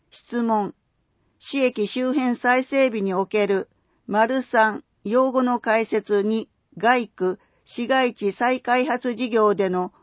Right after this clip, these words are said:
行政サービスの再編については、市駅前の立地を生かして幅広い世代の市民を対象とした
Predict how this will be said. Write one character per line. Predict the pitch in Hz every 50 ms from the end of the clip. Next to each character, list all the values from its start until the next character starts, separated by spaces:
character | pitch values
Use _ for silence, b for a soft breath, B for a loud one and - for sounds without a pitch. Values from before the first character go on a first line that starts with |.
| b b
行 | - 202 220 240 254
政 | 269 269 - 262 262 254 254
サ | - 269 262 262
ー | 240
ビ | 214 220
ス | - - 196
の | 190 190
再 | 185 - 214 220 233 233
編 | 233 226 240 233
に | 226 220
つ | 208 - 226
い | 214 190
て | _ - 175
は、 | 165 160 151 147 _ _ _ _ _ _ _ _ _ _ _ _ _
市 | - - - 247 254 - -
駅 | - 214 214 208 - 262 262
前 | 262 254 247 247 247
の | 240 240 233
立 | 214 214 220 208 _
地 | - - -
を | 247 240
生 | 240 233 -
か | 247 233 240
し | 247 - -
て | _ - 190 185 180 - _ _ _ _
幅 | - - 214 220 247 262
広 | 269 - 285 269 269 254 226
い | 208
世 | - 254 247
代 | 220 247 220 208 208
の | 202 190 190
市 | - - 269
民 | 262 254 240 220 202 185
を | 180
対 | 170 - 202 220 233
象 | 220 - 233 220 214 208
と | - 208 202
し | - -
た | _ - 190 185 -